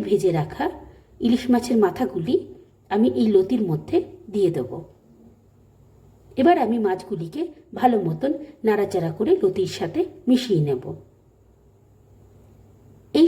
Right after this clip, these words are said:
সময় আমি কিছুক্ষণ লতিটি ভালো মতন কষিয়ে নেব।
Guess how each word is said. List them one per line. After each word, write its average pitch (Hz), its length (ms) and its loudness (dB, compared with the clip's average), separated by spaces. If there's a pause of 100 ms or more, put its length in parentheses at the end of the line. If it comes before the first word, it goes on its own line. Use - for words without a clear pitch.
সময় 349 340 6
আমি 220 160 -2 (340)
কিছুক্ষণ - 500 -8 (120)
লতিটি 175 380 0 (400)
ভালো 208 180 4 (100)
মতন 339 220 0 (800)
কষিয়ে 240 440 0
নেব। 135 160 -2